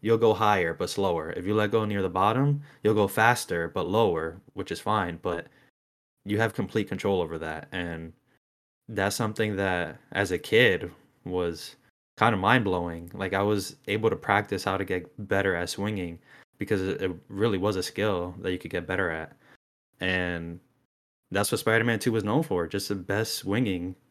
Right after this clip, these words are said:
all the way up until two thousand eighteen, I think, when Insomniac released, um, the first Spider-Man.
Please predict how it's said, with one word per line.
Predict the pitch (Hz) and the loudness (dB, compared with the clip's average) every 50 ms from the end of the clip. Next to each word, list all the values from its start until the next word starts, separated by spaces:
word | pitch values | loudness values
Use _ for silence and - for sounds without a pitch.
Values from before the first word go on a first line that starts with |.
| _ _ _ _ _ _ _ _ _ _ _ | _ _ _ _ _ _ _ _ _ _ _
all | 98 98 107 107 | 0 0 2 2
the | 107 | 2
way | 107 107 107 107 | 2 2 2 2
up | 104 - | 0 0
until | 110 107 - - 107 104 104 101 104 101 98 98 98 - _ _ _ _ _ _ _ _ _ _ _ _ _ | -4 -4 -2 -2 0 0 0 0 -2 -2 -4 -6 -8 -12 _ _ _ _ _ _ _ _ _ _ _ _ _
two | - 117 104 | -2 -2 0
thousand | 98 95 98 98 92 90 | 2 2 0 0 -2 -2
eighteen, | 90 90 - 123 123 107 87 | -4 -4 -2 -2 -2 -2 -2
I | 85 | -4
think, | - - 90 87 - | -4 -6 -6 -6 -4
when | 92 90 90 87 87 87 85 | -4 -4 -4 -4 -6 -6 -6
Insomniac | - 95 90 - 98 101 101 95 92 90 90 87 - 95 | -6 -6 -2 0 0 0 0 0 -2 -2 -4 -4 -4 -4
released, | 87 87 87 87 87 - - - - _ _ _ _ _ _ _ _ _ _ _ _ _ | -4 -4 -4 -4 -6 -8 -12 -20 -20 _ _ _ _ _ _ _ _ _ _ _ _ _
um, | - 92 90 87 85 85 82 80 82 87 107 | -6 -4 -4 -4 -4 -6 -8 -10 -10 -10 -8
the | - | -4
first | - - 98 95 | -2 0 0 0
Spider-Man. | - - 92 87 87 85 82 85 82 82 - | 0 -2 -4 -4 -4 -6 -8 -8 -10 -12 -14